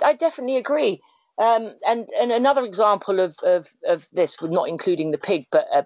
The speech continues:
the pig would probably do it in the wild, um, is that I know that in, in a, in a lot of beech woodlands,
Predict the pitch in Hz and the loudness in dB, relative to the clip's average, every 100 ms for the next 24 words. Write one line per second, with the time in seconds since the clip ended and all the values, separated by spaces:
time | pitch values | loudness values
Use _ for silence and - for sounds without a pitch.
0 | - 165 185 165 151 - 165 147 151 175 | -2 -6 -6 -4 -6 -4 -4 -2 -2 2
1 | 151 147 143 156 156 135 127 - - - | 0 0 -2 4 6 6 2 -4 -14 -14
2 | - - 151 147 143 139 139 - - _ | -12 0 2 4 2 0 -8 -20 -20 _
3 | 190 196 175 202 190 - 185 214 214 208 | 2 2 2 0 0 2 0 2 2 2
4 | 208 202 202 196 208 208 202 214 220 202 | 0 0 0 0 0 0 0 2 2 0
5 | - 262 - - 196 175 170 165 160 | -2 -4 -2 0 -2 0 -2 -2 -10